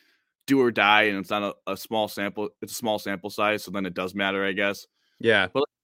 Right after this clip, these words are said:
Speaker 1: Josh plays really well, like he did in the divisional round in twenty twenty-one and loses. I, I guess from a bias perspective, I don't know how much that kills him, but it will because it's the world we live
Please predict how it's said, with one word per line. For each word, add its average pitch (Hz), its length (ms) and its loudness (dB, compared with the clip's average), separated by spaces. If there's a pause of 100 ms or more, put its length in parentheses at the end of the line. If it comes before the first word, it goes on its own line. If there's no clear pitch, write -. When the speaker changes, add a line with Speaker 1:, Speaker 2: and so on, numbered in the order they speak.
(100)
Speaker 1:
Josh 247 200 2
plays 151 260 4
really 135 200 2
well, 101 320 4
like 95 120 -2
he 104 80 -8
did 113 80 0
in 110 100 -2
the 95 80 -4
divisional 101 600 -6
round 82 220 -4
in - 20 -10
twenty 98 180 -8
twenty-one 95 320 -8
and 87 100 -6
loses. 85 460 -6 (960)
I, 165 120 -2 (260)
I 147 100 8
guess 160 160 6
from 151 120 -2
a 123 40 2
bias 120 300 4
perspective, 95 420 -4
I 98 60 2
don't 107 140 0
know 95 100 -4
how 101 100 -6
much 90 240 -6
that 78 160 -6 (440)
kills 85 280 -6
him, 82 140 -8
but 80 160 -8 (420)
it 104 140 -2
will 80 340 -4 (200)
because 85 440 -10 (560)
it's - 140 -18
the 95 80 -10
world 80 200 -6
we 71 60 -10
live 82 180 -6